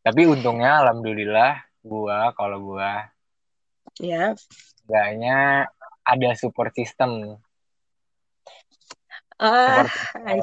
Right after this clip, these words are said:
Speaker 2: see. Iya, udah.
Speaker 1: Iya, jadinya ya walaupun banyak tugas, banyak, banyak kegiatan, jadinya nggak, nggak, maksudnya nggak ngebuang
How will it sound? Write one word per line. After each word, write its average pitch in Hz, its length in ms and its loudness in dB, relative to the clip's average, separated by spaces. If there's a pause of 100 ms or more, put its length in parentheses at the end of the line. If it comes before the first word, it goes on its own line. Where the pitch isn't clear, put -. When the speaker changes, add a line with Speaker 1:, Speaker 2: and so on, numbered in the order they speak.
(120)
Speaker 2:
see. 196 280 -8
Iya, 180 280 -6
udah. 175 220 -16 (140)
Speaker 1:
Iya, 117 320 4 (680)
jadinya 120 460 2 (180)
ya 117 220 4 (180)
walaupun 120 840 2
banyak 117 360 0 (320)
tugas, 113 520 2
banyak, 110 520 -2 (1080)
banyak 113 280 -2
kegiatan, 113 880 2 (1160)
jadinya 120 440 2
nggak, 110 300 4 (380)
nggak, 107 400 -2 (120)
maksudnya 123 360 -2 (120)
nggak 113 280 6 (200)
ngebuang 113 520 -2